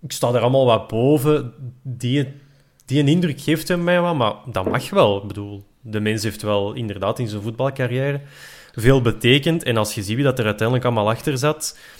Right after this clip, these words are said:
staan daar, komt dan zomaar even te zeggen dat hij met ons in onderhandeling was, wat niet echt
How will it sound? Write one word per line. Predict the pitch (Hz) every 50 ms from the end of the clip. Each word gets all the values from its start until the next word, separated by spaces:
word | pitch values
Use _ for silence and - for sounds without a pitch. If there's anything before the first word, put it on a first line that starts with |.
| - - - _ _ _ _ -
staan | 123 - - 143 120 113 107
daar, | 98 101 107 120 135 135 127 127 - - - _ _
komt | - 135 131 127 131
dan | 123 113
zomaar | 107 113 120 120 117
even | 117 - - 123 - -
te | - 113
zeggen | 101 110 120 117 131
dat | 117 117 -
hij | 120 117 110
met | 107 104
ons | 104 113 113 107
in | 110 110
onderhandeling | 107 107 104 98 101 101 113 127 131 135 135 131
was, | 135 135 139 135 - -
wat | 113 104 - -
niet | - 113 113 117 117 104
echt | - - - - - -